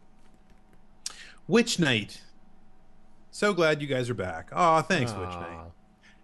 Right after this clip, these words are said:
Speaker 1: Having no echo screen is to sads. I
Speaker 2: Mm.
Speaker 1: totally agree.
Speaker 2: <laughs>
Speaker 1: Um,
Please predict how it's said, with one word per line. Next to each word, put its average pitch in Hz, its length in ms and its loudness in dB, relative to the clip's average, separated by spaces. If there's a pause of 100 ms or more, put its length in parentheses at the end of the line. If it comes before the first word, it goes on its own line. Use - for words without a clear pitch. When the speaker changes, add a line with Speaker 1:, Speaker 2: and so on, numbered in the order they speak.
(100)
Speaker 1:
Having 165 220 0
no 147 140 -2
echo 143 220 0
screen 147 320 -4
is 147 120 -4
to - 120 -8
sads. 120 580 -2 (160)
I 202 160 4
Speaker 2:
Mm. 240 60 -8
Speaker 1:
totally 160 460 0
agree. 190 400 -2 (340)
Speaker 2:
<laughs> 175 680 2
Speaker 1:
Um, 139 360 4